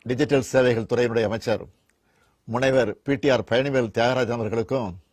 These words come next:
அவருக்கு துணை நிற்கும் அதிகாரிகளுக்கும் பாராட்டுக்கள், வாழ்த்துக்கள். அதே போல நம்ம ஜனநாயக அமைப்போட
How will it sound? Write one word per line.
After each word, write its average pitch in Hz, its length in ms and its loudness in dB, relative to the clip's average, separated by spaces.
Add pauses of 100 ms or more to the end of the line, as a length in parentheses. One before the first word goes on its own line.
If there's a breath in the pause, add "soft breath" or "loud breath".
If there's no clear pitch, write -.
(960)
அவருக்கு 139 420 4 (380)
துணை 143 240 0
நிற்கும் 127 400 -2
அதிகாரிகளுக்கும் 120 680 0 (920)
பாராட்டுக்கள், 120 640 2 (120)
வாழ்த்துக்கள். 107 520 -4 (1040)
அதே 151 260 4
போல 135 180 2 (1200)
நம்ம 127 200 -2
ஜனநாயக 139 460 2
அமைப்போட 127 340 0